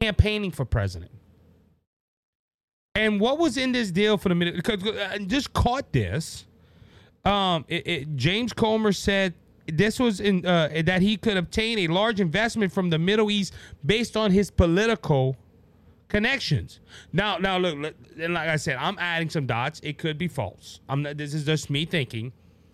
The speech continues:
Middle East connections. Who? What is the? Who are? The, what is the? What is the Middle East connection they're talking about?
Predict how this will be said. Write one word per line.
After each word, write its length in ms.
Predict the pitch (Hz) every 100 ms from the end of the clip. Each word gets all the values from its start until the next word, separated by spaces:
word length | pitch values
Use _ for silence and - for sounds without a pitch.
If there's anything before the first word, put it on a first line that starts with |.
| - _ _ _ _ _ -
Middle 220 | 185 202
East 180 | 208 175
connections. 520 | 185 208 220 143 104
Who? 300 | 92 123 208
What 360 | 156 143 175 240
is 120 | 208
the? 100 | 220
Who 480 | 160 139 151 254 262
are? 80 | 240
The, 160 | 147
what 380 | 135 139 165 254
is 140 | 269
the? 80 | 226
What 380 | 208 160 202 254
is 180 | 240 196
the 80 | 202
Middle 240 | 202 196
East 200 | 180 -
connection 440 | 175 151 131 139
they're 100 | 127
talking 300 | 117 120 107
about? 180 | 98 85